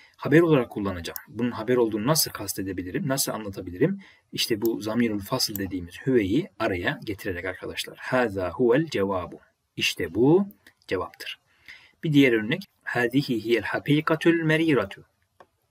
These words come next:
İşte bu acı gerçektir. Şimdi hazihil hakikatü dediğimiz zaman bu hakikat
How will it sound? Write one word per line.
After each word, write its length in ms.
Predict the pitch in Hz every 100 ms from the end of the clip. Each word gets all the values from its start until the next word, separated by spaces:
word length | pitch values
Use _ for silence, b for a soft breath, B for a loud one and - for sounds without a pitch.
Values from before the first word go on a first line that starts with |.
| _ _ _ _ -
İşte 360 | 107 - 98
bu 280 | 110 151 196 B B B -
acı 200 | 113 107
gerçektir. 680 | 95 82 - - - - - B B B B
Şimdi 240 | - 156 147
hazihil 460 | 160 175 151 156
hakikatü 880 | 151 143 135 160 151 175 - 190 202 b b b _
dediğimiz 380 | 117 117 120 160
zaman 360 | 117 117 175 117
bu 80 | 151
hakikat 640 | 127 - 98 - 165